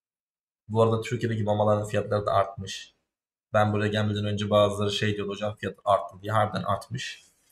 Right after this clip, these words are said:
Neyse, önemli değil. Aa, bu arada, e, dokuz Aralık'ta cumartesi günü akşam saat dokuzda, yani yarın değil öbürsü gün rüya eğitimi başlıyor. Ka-, son gün, son iki gün yani. Kayıt olmak isteyen arkadaşlar Telegram grubundan kayıt olabilirler.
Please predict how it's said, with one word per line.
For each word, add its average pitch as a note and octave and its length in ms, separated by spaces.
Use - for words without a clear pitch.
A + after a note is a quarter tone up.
Neyse, E3 220
önemli A2+ 260
değil. D3+ 240
Aa, B2 240
bu D#3+ 80
arada, E3 520
e, B2+ 200
dokuz C#3 300
Aralık'ta D#3+ 680
cumartesi D3 520
günü C#3+ 160
akşam C#3 380
saat B2+ 300
dokuzda, C#3+ 500
yani B2+ 460
yarın B2+ 220
değil A#2+ 120
öbürsü C3 300
gün E3 320
rüya D3 300
eğitimi C3+ 280
başlıyor. D#3+ 600
Ka-, - 160
son D#3+ 460
gün, D#3+ 240
son D#3 200
iki C#3+ 200
gün B2+ 100
yani. A#2 260
Kayıt D#3 240
olmak D3+ 240
isteyen C#3+ 200
arkadaşlar C#3 540
Telegram C3+ 500
grubundan C3+ 360
kayıt C3+ 260
olabilirler. C3+ 520